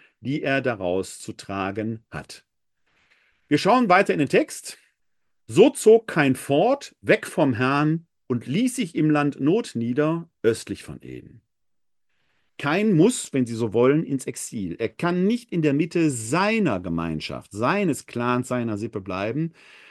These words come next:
Für keine Sippe ist es verträglich, einen Mörder in ihrer Mitte zu haben. Aber er lässt sich an einem fernen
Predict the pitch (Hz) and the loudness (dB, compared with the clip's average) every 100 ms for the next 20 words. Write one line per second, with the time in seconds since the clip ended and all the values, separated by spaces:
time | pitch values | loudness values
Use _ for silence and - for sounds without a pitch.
0 | - _ - 135 - 165 208 185 120 165 | -20 _ -4 -2 2 2 4 2 0 0
1 | 175 156 135 131 127 - 131 - - 127 | 0 -2 -4 -4 -6 -4 -6 -6 -8 -6
2 | 110 110 135 170 107 78 76 80 67 71 | -2 -2 0 0 -2 -4 -6 -8 -10 -12
3 | 76 - 71 69 71 104 185 _ _ _ | -14 -14 -14 -12 -8 -6 -6 _ _ _
4 | _ 127 147 175 202 202 123 104 123 185 | _ 0 2 4 2 2 -2 0 -2 -4
5 | - 180 160 135 127 117 107 - 139 156 | -6 -10 -8 -8 -6 -6 -6 -6 -4 -2
6 | 151 | -2